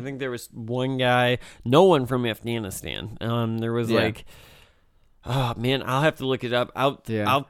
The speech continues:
Speaker 1: find it and
Speaker 2: Well, the
Speaker 1: link
Speaker 2: big
Speaker 1: to it, but
Speaker 2: controversy
Speaker 1: I'm
Speaker 2: was that in the nine eleven commission there was twenty-eight pages that were missing,
Speaker 1: Mm-hmm.
Speaker 2: and they, a lot of people claim that that was because it was showing that they had ties to, uh, the Saudi princes, and so they originally, they eventually did publish that with a bunch of names redacted,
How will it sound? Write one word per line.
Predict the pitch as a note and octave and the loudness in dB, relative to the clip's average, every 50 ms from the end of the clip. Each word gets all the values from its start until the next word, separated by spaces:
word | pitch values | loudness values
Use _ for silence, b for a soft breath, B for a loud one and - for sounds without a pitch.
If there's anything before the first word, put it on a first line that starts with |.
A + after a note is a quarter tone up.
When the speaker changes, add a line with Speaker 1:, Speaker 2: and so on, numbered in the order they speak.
| _ _ | _ _
Speaker 1:
find | - B2 B2 B2+ B2+ B2+ | -4 -4 -2 -2 -2 -4
it | B2+ - | -4 -4
and | F#2+ B2 A#2+ | -4 -4 -4
Speaker 2:
Well, | D#3+ D#3+ | -2 -2
the | D#3+ D#3+ | 0 4
Speaker 1:
link | B2+ C3+ C3+ C3 | 4 4 4 4
Speaker 2:
big | - | 2
Speaker 1:
to | - | 2
it, | D#3+ | 2
but | - | 2
Speaker 2:
controversy | - F#3 C3+ A#2 A#2+ A#2 A#2 A#2 B2 | 2 2 2 0 0 0 0 0 0
Speaker 1:
I'm | A2+ | 2
Speaker 2:
was | A#2 A#2+ A#2 A2+ G#2+ G#2+ G#2+ | 2 4 2 2 0 -4 -4
that | A2+ A#2 A#2 - | -4 -4 -4 -2
in | - A#2 C#3 D#3+ D#3 C3+ | -2 0 0 0 2 0
the | C3 B2 | 0 0
nine | B2 B2 A#2+ | 0 0 2
eleven | A#2 A#2+ A#2 A2+ A2 | 2 2 0 0 -2
commission | G#2 - G#2 G#2+ A#2 A#2+ - A2+ G2 | -6 -6 -4 -4 -4 -2 -4 -4 -4
there | G2 G2+ G2 | -2 -2 -2
was | G2 G2 - | -4 -6 -8
twenty-eight | _ - - B2+ A#2 A#2 A2+ A2 G2+ | _ -4 -2 -2 0 0 0 -2 -2
pages | - A#2+ G#2+ G#2+ F#2+ G2+ F#2+ G2+ | -2 -2 -2 -2 -2 -4 -6 -6
that | - - | -8 -8
were | F2 F#2 | -8 -6
missing, | F2 F#2+ G2 F#2 - - B1 - - - - | -4 -4 -4 -4 -6 -10 -14 -14 -16 -12 -8
Speaker 1:
Mm-hmm. | A#2+ B2 A#2+ A2+ A2 G#2+ - | -6 -4 -4 -4 -6 -6 -6
Speaker 2:
and | G#2+ G#2+ G#2+ G#2 G#2 G#2 G2+ G2 G2 G#2+ - - | -4 -2 0 0 0 0 -2 -2 -4 -6 -6 -6
they, | F#2 F#2 G#2 G2+ G2+ G2+ G2 G2+ - - - - - - D2 - | -6 -4 -2 0 0 -2 -2 -6 -10 -18 -20 -20 -20 -20 -16 -4
a | - A#2+ | -2 0
lot | B2+ B2 A2+ | 2 2 2
of | G#2+ | 0
people | A#2+ G2+ G2+ | -2 -4 -6
claim | - - G#2 G#2 G2 | -4 -4 -4 -4 -6
that | F#2+ - | -4 -2
that | G#2+ G#2 D2+ | -2 -2 0
was | G2 G2+ F2+ | -2 -6 -8
because | - G2+ - - G2 F#2 | -8 -10 -8 -8 -8 -6
it | G#2 C#2 | -6 -8
was | F#2+ F2+ | -8 -10
showing | - - A2 G2+ G2 F#2+ F#2+ F#2 | -8 -4 -4 -2 -2 -4 -4 -6
that | F2+ F2 D#2+ | -8 -8 -8
they | F#2+ F#2 | -6 -6
had | G2+ G2 F2+ - | -6 -6 -8 -6
ties | G#2 G2 F#2 F2+ F2 F2 - - | -6 -6 -4 -4 -4 -6 -10 -14
to, | - - G#2 F2+ F2 F2 E2+ E2+ E2 F2 - - - | -12 -8 -6 -4 -4 -4 -4 -4 -6 -6 -10 -10 -6
uh, | F#2 F#2 F2 E2+ E2 E2 | -4 -2 -2 -2 -4 -4
the | F#2 G2 F2+ | -6 -6 -6
Saudi | - - F2 F2 F2 | -4 -4 -4 -6 -6
princes, | - - G#2+ G2+ - - C#2 C2 - - B B B C#3+ B2 B B B | -6 -6 -8 -8 -8 -10 -12 -14 -14 -18 B B B -20 -20 B B B
and | A#2+ A2+ | -8 -2
so | - A#2+ | -2 0
they | A2 A2+ A2 A2 | 2 2 2 2
originally, | A2+ C#3+ E3 C#3+ C#3 B2+ A#2+ A2+ | 2 2 2 2 0 -2 -2 -2
they | G#2 A2 A2+ A2+ A2+ G#2 | -2 0 0 0 0 -2
eventually | - G2 G#2 C#3 D3+ - B2+ G#2+ | -4 -4 -2 -2 -2 -2 -4 -4
did | G2 A2+ A2+ - | -4 -4 -4 -4
publish | - G2+ F#2+ F#2+ F#2 - | -4 -4 -4 -4 -6 -6
that | - G2 E2+ | -6 -6 -6
with | C#2+ F2+ G2 | -6 -6 -8
a | F2 | -8
bunch | G#2 G2 F#2 - | -8 -8 -8 -8
of | F2 | -10
names | F2+ F2 F2+ F#2 F2+ | -10 -8 -8 -8 -10
redacted, | F2+ E2 E2+ E2 D#2+ - - E2 D#2+ E2 | -10 -8 -6 -6 -6 -6 -8 -10 -10 -10